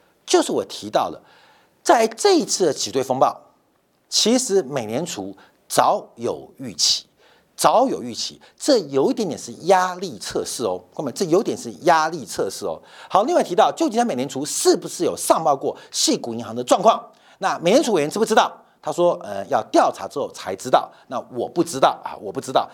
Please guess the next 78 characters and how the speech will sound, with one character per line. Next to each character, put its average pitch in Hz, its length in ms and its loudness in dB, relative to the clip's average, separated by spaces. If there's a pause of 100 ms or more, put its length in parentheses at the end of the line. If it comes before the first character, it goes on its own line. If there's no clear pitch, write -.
他 170 120 0
也 151 40 0
把 101 120 -2
这 120 80 -6
个 127 40 -6
责 131 120 -2
任 131 160 -2
往 98 120 -6
后 135 80 -2
推 135 160 0
啊。 110 80 2 (300)
好， 190 80 4
另 339 140 2
外 247 80 4
提 - 120 -4
到 175 160 6
了， 104 140 -2 (140)
包 151 100 2
括 151 160 0
保 143 160 2
证、 147 260 -4
保-， 143 220 4
保-， - 180 2 (140)
呃， 123 300 2
存 - 120 -8
款 202 80 4
保 147 140 4
险 143 160 -4
的 113 80 -4
安 180 180 0
排 127 220 0
啊， 131 180 4 (300)
还 165 100 0
有 170 60 2
另 208 80 0
外 185 80 4
瑞 208 260 2
信 202 220 -2
贷 190 160 6
被 165 240 0
瑞 180 160 2
银 135 160 -4
并 135 180 -6
购 151 100 4 (260)
啊， 127 100 0
这 202 140 -2
是 190 60 -8
另 220 100 -2
外 185 80 4
一 - 20 0
大 170 100 0
问 156 160 0
题。 107 120 -12
因 127 60 -4
为 175 80 0
瑞 233 140 4
士 202 160 -4
银 151 140 -8
行 98 160 -8
啊， 101 80 -4
这 - 80 -2
一 151 80 -2
次 - 160 -6
啊， - 100 0 (360)
用 160 140 2
一 131 40 -8
个 131 60 -4
非 220 180 -2
常 135 160 -2
粗 - 200 -8
暴 196 220 2
的 110 80 -4
手 76 360 -10
段 143 200 2
来 98 140 -4
做 107 220 -4
收 165 240 0
购， 139 260 0